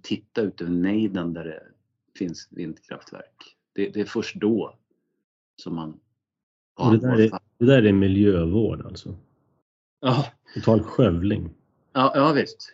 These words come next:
Speaker 1: Total, en total, en kulturrevolutionär omdaning av det svenska landskapet.
Speaker 2: Mm.
Speaker 1: Där inte en fläck ska egentligen i slutändan vara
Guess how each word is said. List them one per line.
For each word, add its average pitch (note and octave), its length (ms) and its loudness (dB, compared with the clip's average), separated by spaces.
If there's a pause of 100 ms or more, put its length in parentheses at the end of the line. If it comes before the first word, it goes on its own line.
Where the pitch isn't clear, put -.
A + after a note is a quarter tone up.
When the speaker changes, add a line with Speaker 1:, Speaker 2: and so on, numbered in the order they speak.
(100)
Speaker 1:
Total, C3 460 0
en C3+ 100 0
total, C#3 720 -2
en B2 120 -4
kulturrevolutionär A#2 1800 -2
omdaning G2 920 -4
av F2 180 -12
det E2+ 60 -18
svenska - 420 -16
landskapet. - 540 -20 (540)
Speaker 2:
Mm. E2 160 -8 (140)
Speaker 1:
Där A2 220 2
inte B2 380 2
en G#2+ 520 -6 (360)
fläck - 640 -6 (680)
ska F#2 540 -6
egentligen F2 600 -10
i G2 40 -10
slutändan F2+ 680 -10
vara F#2 320 -8